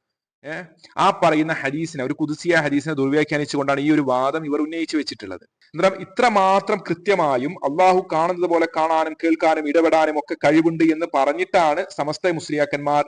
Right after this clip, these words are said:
എന്ത് വാദം ഉന്നയിക്കുന്നത്? മരിച്ചുപോയ മഹാന്മാരെ വിളിച്ച് പ്രാർത്ഥിക്കുവാൻ, അങ്ങനെ പ്രാർത്ഥിച്ചു കഴിഞ്ഞാൽ അവർ ഉത്തരം ചെയ്യുമെന്നൊക്കെ പറയാൻ വേണ്ടിയാണ് ഇത്തരത്തിലുള്ള കറാമത്തിന്റെ പേരും പറഞ്ഞ് ഇത്തരത്തിലുള്ള വാദങ്ങൾ ഇവർ എഴുതി വെച്ചിട്ടുള്ളത്, പറഞ്ഞു വെച്ചിട്ടുള്ളത്. ഇപ്പോൾ നമ്മൾ കാണുന്ന ജീലാൻ എന്ന് പറയുന്ന പുസ്തകമാണ്. അതിലെന്താണ്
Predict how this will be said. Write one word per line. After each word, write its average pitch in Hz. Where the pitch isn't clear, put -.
എന്ത് 151
വാദം 156
ഉന്നയിക്കുന്നത്? 139
മരിച്ചുപോയ 190
മഹാന്മാരെ 175
വിളിച്ച് 165
പ്രാർത്ഥിക്കുവാൻ, 165
അങ്ങനെ 165
പ്രാർത്ഥിച്ചു 180
കഴിഞ്ഞാൽ 170
അവർ 165
ഉത്തരം 180
ചെയ്യുമെന്നൊക്കെ 170
പറയാൻ 165
വേണ്ടിയാണ് 170
ഇത്തരത്തിലുള്ള 170
കറാമത്തിന്റെ 165
പേരും 165
പറഞ്ഞ് 160
ഇത്തരത്തിലുള്ള 175
വാദങ്ങൾ 165
ഇവർ 160
എഴുതി 156
വെച്ചിട്ടുള്ളത്, 156
പറഞ്ഞു 139
വെച്ചിട്ടുള്ളത്. 107
ഇപ്പോൾ 190
നമ്മൾ 185
കാണുന്ന 165
ജീലാൻ 160
എന്ന് 156
പറയുന്ന 147
പുസ്തകമാണ്. 117
അതിലെന്താണ് 180